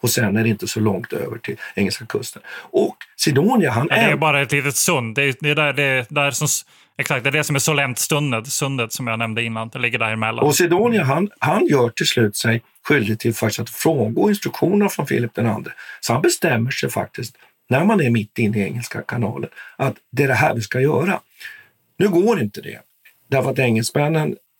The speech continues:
Speaker 1: hindrar den spanska flottan med sin flotta. Men också därför att, nu kommer vi till nästa sak som är så,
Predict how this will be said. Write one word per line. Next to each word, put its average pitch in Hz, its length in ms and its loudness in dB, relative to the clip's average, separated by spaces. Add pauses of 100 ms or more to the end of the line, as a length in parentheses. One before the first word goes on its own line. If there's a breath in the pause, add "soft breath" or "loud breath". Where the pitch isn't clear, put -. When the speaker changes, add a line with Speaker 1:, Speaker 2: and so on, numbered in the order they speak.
(100)
Speaker 1:
hindrar 131 420 4
den 139 120 -2
spanska - 380 -2
flottan 107 320 -6
med 98 120 -6
sin 104 120 -8
flotta. 107 240 -4
Men 170 320 2
också - 440 0
därför 110 340 0
att, 104 60 -4
nu 131 100 -4
kommer 139 240 0
vi 117 120 0
till 120 140 0
nästa 175 380 0
sak 113 280 -2
som 113 140 -2
är 113 80 2
så, - 220 -4